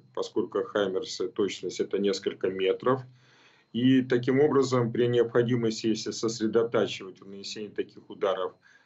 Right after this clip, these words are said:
можно осуществлять, э, м, прерывание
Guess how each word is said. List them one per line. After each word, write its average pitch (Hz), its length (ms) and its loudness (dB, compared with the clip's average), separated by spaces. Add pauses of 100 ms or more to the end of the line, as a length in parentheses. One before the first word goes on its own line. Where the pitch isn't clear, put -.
(140)
можно 101 640 -2
осуществлять, - 920 -2
э, 90 340 0 (200)
м, 90 580 -4 (440)
прерывание 113 960 2